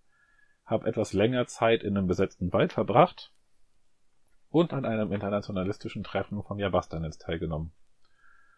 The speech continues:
Und an diesen verschiedenen Orten hab ich Leute getroffen, mit denen hab ich mich einfach ein bisschen unterhalten und hab die so gefragt,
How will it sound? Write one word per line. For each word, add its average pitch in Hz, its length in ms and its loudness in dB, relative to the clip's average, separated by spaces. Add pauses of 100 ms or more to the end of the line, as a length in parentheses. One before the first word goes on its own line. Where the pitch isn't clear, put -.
(440)
Und 104 220 0
an 107 80 4
diesen 104 240 0
verschiedenen 110 500 -4
Orten 131 640 0
hab 107 140 2
ich 98 120 -6
Leute 120 320 4
getroffen, 123 680 -2
mit 107 140 0
denen 113 180 2
hab 123 80 4
ich 127 120 0
mich 123 160 -4
einfach 127 260 -2
ein 127 80 -4
bisschen 131 220 -2
unterhalten 123 720 0
und 95 180 -6
hab 101 140 -2
die 117 140 0
so 131 160 0
gefragt, 117 580 0